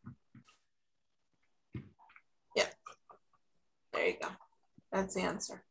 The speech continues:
Okay. And written would be, would be like this. Be careful. It's not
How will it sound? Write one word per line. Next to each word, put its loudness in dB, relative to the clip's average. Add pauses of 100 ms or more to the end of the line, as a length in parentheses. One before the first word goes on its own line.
(880)
Okay. 10 (280)
And 12 (600)
written 8 (1400)
would 4 (100)
be, 6 (1040)
would 6
be 12
like 8
this. 6 (340)
Be 12
careful. 10
It's 8
not 12